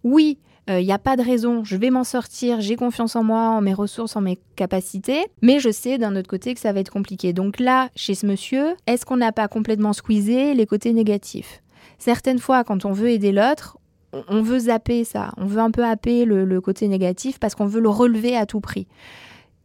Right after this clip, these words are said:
C'est une très bonne chose. Une fois qu'il est debout, euh, réintégrer un petit peu de réalité en disant, « Bon,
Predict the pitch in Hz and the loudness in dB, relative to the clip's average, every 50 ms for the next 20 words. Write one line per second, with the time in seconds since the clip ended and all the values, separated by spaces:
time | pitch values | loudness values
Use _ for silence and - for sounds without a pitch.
0 | _ - - - - 277 240 - - 233 226 - - 214 202 190 190 196 - 247 | _ -12 -4 0 2 0 2 2 0 -2 0 0 0 0 0 0 0 0 0 0
1 | 277 302 294 254 - _ - 311 294 - - 294 - - - 233 226 220 202 208 | 0 0 -2 -4 -4 _ -2 -2 0 0 0 -2 -2 -2 -2 0 2 2 2 2
2 | 202 190 196 208 240 302 339 - _ _ _ _ _ _ 214 196 190 202 220 240 | 2 2 0 0 0 -2 -4 -6 _ _ _ _ _ _ 0 2 2 2 2 2
3 | 247 254 254 240 - 240 220 220 226 233 226 220 - 202 - 220 208 214 190 208 | 2 2 2 0 0 -2 -2 -2 0 -2 -2 -4 -4 -4 -4 -2 -2 -2 -2 -2
4 | 202 208 202 202 202 196 190 190 - - 202 190 - _ _ _ _ - 185 190 | -2 0 0 0 -2 -2 -4 -6 -8 -10 -12 -12 -12 _ _ _ _ -6 -6 -4
5 | 196 196 202 208 214 214 202 190 190 | -4 -4 -4 -4 -4 -4 -4 -4 -6